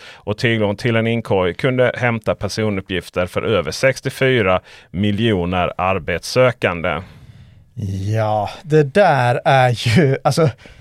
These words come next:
Speaker 2: skrattretande att det kan hända. Men vi har två saker som alltså var fel här. Det första, det var att, eh, den här, eh,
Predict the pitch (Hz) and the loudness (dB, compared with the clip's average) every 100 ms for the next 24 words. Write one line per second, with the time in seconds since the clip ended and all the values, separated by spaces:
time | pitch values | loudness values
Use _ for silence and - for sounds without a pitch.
0 | - - - 185 196 - 185 208 - 165 | -16 -10 -2 0 0 0 0 0 4 4
1 | 143 143 - 160 147 - - 135 - 127 | 6 4 4 0 -2 -6 -2 -2 2 0
2 | 110 98 - - 151 113 104 110 - - | 0 -6 -10 -2 0 0 0 -4 -6 -20
3 | - - - _ _ _ - 160 165 160 | -20 -20 -20 _ _ _ 2 4 4 0
4 | - 165 175 175 - 254 196 143 170 135 | -2 2 4 2 0 2 4 4 2 2
5 | 127 113 - 139 120 117 - 120 120 - | 2 0 2 0 0 -2 -2 -2 0 0
6 | 101 104 107 113 143 - 175 - 160 156 | 0 0 -2 0 0 2 2 2 2 4
7 | 147 151 147 131 123 135 123 - - 135 | 4 4 6 6 2 2 2 0 0 2
8 | 131 131 135 123 151 127 113 107 123 120 | 2 0 0 0 0 2 0 2 2 2
9 | 113 | 2